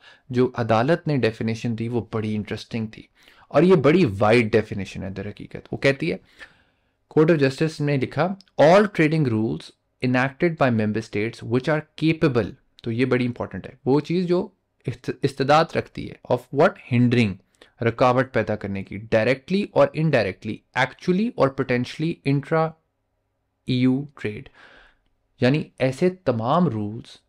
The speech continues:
ऐसे तमाम मेजर्स जो कि इस चीज़ को, इस चीज़ की ताकत रखते हैं कि वो रुकावट पैदा कर सकते हैं।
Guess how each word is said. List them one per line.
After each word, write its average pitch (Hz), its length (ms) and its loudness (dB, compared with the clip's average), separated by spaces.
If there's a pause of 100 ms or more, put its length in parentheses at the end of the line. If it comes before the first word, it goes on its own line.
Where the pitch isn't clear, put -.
(100)
ऐसे 127 240 -2
तमाम 131 580 -2
मेजर्स 110 600 -4 (720)
जो 135 360 0
कि 156 520 -6 (1080)
इस - 440 -4
चीज़ 156 280 -4
को, 165 320 -4 (120)
इस 131 140 -4
चीज़ 160 220 -6
की 170 80 -4
ताकत 165 460 -2
रखते - 280 -4
हैं 113 200 -4
कि 139 120 -10
वो 139 100 0
रुकावट 123 640 -2
पैदा 123 280 2
कर 110 280 -8
सकते - 280 -16
हैं। 123 180 -20